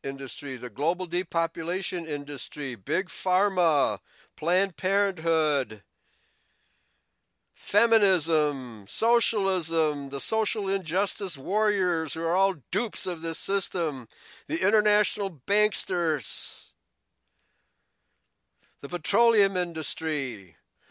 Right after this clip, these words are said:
the petrochemical industry, the war machine. They are all one big corporation who have taken over all governments, and those governments that stand in their way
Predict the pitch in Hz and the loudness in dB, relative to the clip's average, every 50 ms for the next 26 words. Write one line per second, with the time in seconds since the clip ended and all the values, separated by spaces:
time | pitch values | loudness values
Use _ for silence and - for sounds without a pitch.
0 | _ - 135 - - 202 214 - - 214 - - 214 233 220 220 196 - 202 185 | _ -12 -10 -4 -2 -2 -2 -2 -4 -8 0 2 2 2 2 0 -2 -2 -2 -4
1 | 180 143 170 170 175 165 160 156 - - - 160 151 147 143 180 190 175 160 202 | -2 -2 -4 -4 -4 -4 -6 -6 -6 -6 -6 -6 -4 -2 0 0 0 2 2 4
2 | 240 240 247 240 220 214 202 175 - - 190 185 175 165 165 160 156 147 131 113 | 6 6 6 6 6 4 2 0 -2 -2 -2 -2 -2 -2 -2 -2 -4 -4 -8 -10
3 | 104 - _ - - - - - _ 135 156 175 185 185 190 185 - - 170 170 | -14 -18 _ -20 -20 -20 -20 -20 _ -4 0 2 4 6 6 4 4 4 4 6
4 | 185 180 185 190 190 196 202 202 - 131 127 127 139 165 170 180 180 180 190 185 | 6 8 8 8 8 6 6 4 0 -4 -8 -2 2 6 6 8 8 6 6 4
5 | 185 180 - _ - 170 170 175 180 180 175 - _ - - - 180 180 185 - | 0 -6 -14 _ -4 -2 0 2 2 2 0 -2 _ -10 -6 0 0 0 0 0
6 | - 196 185 185 180 180 180 180 175 - - 170 165 160 160 160 160 160 160 165 | -2 -4 0 2 2 2 2 2 0 -2 -2 0 0 2 0 0 -2 -4 -4 -2
7 | 160 156 160 - _ _ _ _ - - - - - _ - 151 151 165 170 160 | -2 -4 -6 -10 _ _ _ _ -20 -20 -20 -20 -20 _ -6 -2 0 0 0 0
8 | - - - 175 180 196 - - 202 196 185 180 185 185 180 190 185 185 - 143 | -2 -4 -2 0 0 0 0 -2 -2 0 2 2 0 0 0 -2 -4 -4 0 2
9 | 147 160 170 180 202 185 156 190 185 180 180 180 170 165 175 175 - - - - | 4 4 6 6 4 2 2 4 4 4 4 0 -4 -6 -6 -6 -4 -2 -2 0
10 | - - - - - - _ _ _ _ _ _ _ _ _ _ _ _ _ _ | 0 0 -2 -4 -8 -14 _ _ _ _ _ _ _ _ _ _ _ _ _ _
11 | _ _ _ _ _ _ _ _ _ _ _ _ _ _ _ _ _ - 127 123 | _ _ _ _ _ _ _ _ _ _ _ _ _ _ _ _ _ -8 -6 -6
12 | 120 113 107 131 147 165 156 135 107 143 147 156 156 160 165 170 - - 117 - | -6 -4 -2 -2 -2 -2 -2 -4 -2 -2 -2 -2 -2 -4 -6 -8 -8 -8 -6 -8
13 | - - 139 127 135 147 156 156 160 170 165 170 151 131 131 127 127 127 127 127 | -6 -4 -4 -4 -2 -4 -4 -6 -6 -4 -6 -6 -6 -6 -6 -6 -4 -4 -4 -6
14 | 127 123 | -8 -10